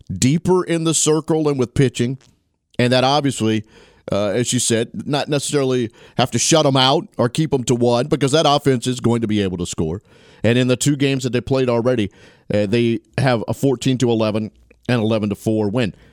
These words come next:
They'll play Spoon River College tomorrow at the Senatobia Sports Park, right there off I fifty-five, at noon and at two. And then they'll go play at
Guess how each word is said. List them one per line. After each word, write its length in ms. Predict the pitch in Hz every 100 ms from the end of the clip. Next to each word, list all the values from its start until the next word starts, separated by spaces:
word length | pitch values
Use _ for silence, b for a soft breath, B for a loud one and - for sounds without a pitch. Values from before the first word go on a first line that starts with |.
| b b
They'll 180 | - 139
play 220 | 131 151 135
Spoon 480 | - - 220 208
River 240 | 190 233 180
College 720 | - 131 110 92 76 - - -
tomorrow 680 | 123 120 160 156 101 82 -
at 140 | 107
the 60 | 104
Senatobia 460 | 151 156 170 139
Sports 420 | - 151 131 - - -
Park, 280 | - 101 107
right 180 | 208 143
there 180 | 143 127
off 160 | 131 -
I 120 | 127
fifty-five, 680 | - 139 143 - 98 90 95 b b b
at 200 | - 113
noon 580 | 107 117 143 180 202 196 - _ _ -
and 240 | 143 143
at 300 | 127 127 -
two. 420 | - 233 196 98 69 - _ _ _ _ _ _ -
And 180 | 131 139
then 160 | 160 185
they'll 140 | 165
go 160 | 143 139
play 380 | 139 139 131 120 b b b
at 320 | 135 135 131